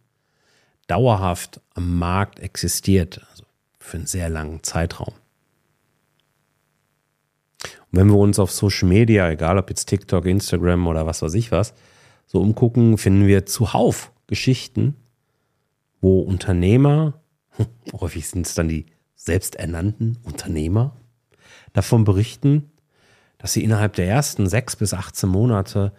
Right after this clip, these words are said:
einen ganz tollen Lifestyle sich erarbeitet haben, posten irgendwelche tollen, dicken Autofotos, Villen, die sie sich vielleicht gekauft haben und so weiter und so fort. Und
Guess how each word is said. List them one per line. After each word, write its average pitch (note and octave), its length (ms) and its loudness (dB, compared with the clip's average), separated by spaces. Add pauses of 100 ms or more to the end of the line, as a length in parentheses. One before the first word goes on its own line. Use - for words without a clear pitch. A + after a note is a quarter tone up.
(400)
einen F#2+ 80 -2
ganz F#2 280 -2
tollen G2 300 -2
Lifestyle F2 600 -6
sich F2 180 -14
erarbeitet E2 680 -10
haben, E2+ 320 -8 (1600)
posten A2+ 540 0
irgendwelche G2 580 -2
tollen, G#2 600 -2 (180)
dicken G#2+ 320 -4
Autofotos, F#2+ 1400 -4
Villen, G#2+ 400 4
die F#2+ 100 -2
sie F#2+ 120 -2
sich F2 120 -8
vielleicht G2+ 300 -6
gekauft G2+ 560 -2
haben F2 420 -2
und C3 240 4
so F2 140 0
weiter F2 240 0
und E2+ 120 -6
so - 100 -8
fort. - 340 -6 (1400)
Und G2 380 2